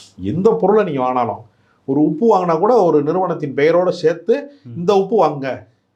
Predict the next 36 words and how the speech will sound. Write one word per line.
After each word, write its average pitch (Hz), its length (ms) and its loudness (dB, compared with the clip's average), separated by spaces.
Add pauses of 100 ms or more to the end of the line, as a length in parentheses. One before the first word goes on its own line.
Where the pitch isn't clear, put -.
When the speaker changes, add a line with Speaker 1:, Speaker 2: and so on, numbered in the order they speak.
(200)
Speaker 1:
ஒரு 180 180 -4
சோப்பு 240 460 2
வாங்குங்கன்னு 185 340 -4
சொல்லும் 180 200 -4
போது 160 160 -4
கூட 220 180 2
ஒரு 180 140 0
நிறுவனத்தின் 180 520 -4
பெயரை 165 260 0
சொல்லி 220 560 -10
இந்த 196 200 0
சோப்பு, 233 300 2
சோப்புன்னா 269 420 0
இதுதாங்க 185 300 -2 (120)
அப்படின்னு 190 220 -8
சொல்லி 190 220 -6
அது 196 160 -6
மைண்ட்ல 254 340 0
ரெஜிஸ்டர் 233 300 -4
பண்றான்ல. 151 420 -6
Speaker 2:
ம், 117 80 -16 (160)
ம். - 80 -20 (380)
Speaker 1:
அப்ப 180 220 -4
தொண்ணூத்தி 285 440 0
ஒன்பது 226 320 2
சதவீதம் 190 460 -4
என்ன 165 220 -4
ஆகும்னா, 139 520 -6
உங்களை 165 360 -4
அறியாம 156 680 -6
உங்க 139 240 -10
சப்கான்ஷியஸ் 165 800 -12
மைண்ட்ல, 120 340 -12 (1080)
உங்கள் 160 200 -2
ஆழ் 233 420 4
மனதுல 170 640 -2